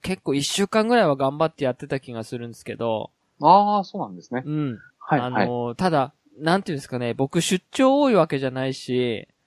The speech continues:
Speaker 2: うんうん。
Speaker 1: あの、職場と家の往復ぐらいなんですよ。
Speaker 2: はいはい。
Speaker 1: なので、もう、いっつもね、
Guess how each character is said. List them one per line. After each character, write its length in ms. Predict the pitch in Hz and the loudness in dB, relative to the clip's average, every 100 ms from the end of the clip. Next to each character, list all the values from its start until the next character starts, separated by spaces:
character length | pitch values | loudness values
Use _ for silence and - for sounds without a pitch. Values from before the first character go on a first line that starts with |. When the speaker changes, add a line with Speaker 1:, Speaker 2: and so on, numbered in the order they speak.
| - | 0
Speaker 2:
う 80 | 196 | 2
ん 180 | 127 | 2
う 120 | 107 104 | 0 -2
ん。 60 | |
Speaker 1:
あ 100 | 127 | -2
の、 240 | 127 120 120 | -2 -4 -4
職 380 | - 160 208 | -4 -2 2
場 120 | 208 208 | 2 2
と 360 | 226 196 127 | 4 4 4
家 220 | 135 156 180 | 2 0 0
の 180 | 131 | 0
往 200 | 139 160 | 2 2
復 260 | 160 - 175 | 2 -2 -6
ぐ 100 | 170 | 0
ら 140 | 185 | 0
い 60 | 151 | 0
な 120 | 110 | -2
ん 140 | 101 98 | -8 -10
で 80 | |
す 180 | 95 - | -12 -10
よ。 200 | 107 90 _ _ - | -10 -10 _ _ -2
Speaker 2:
は 200 | - 139 | 6 6
い 80 | 90 | 6
は 220 | - 95 | 2 0
い。 80 | - | 0
Speaker 1:
な 160 | 160 | -4
の 160 | 165 131 | -2 0
で、 300 | 117 117 107 | 2 2 0
も 520 | 117 117 107 107 104 - | -2 -2 -2 -4 -8 -8
う、 20 | |
い 100 | 151 | -8
っ 40 | - | -8
つ 160 | - 240 | -2 2
も 160 | 165 | 2
ね、 340 | 117 110 127 | 2 -2 -4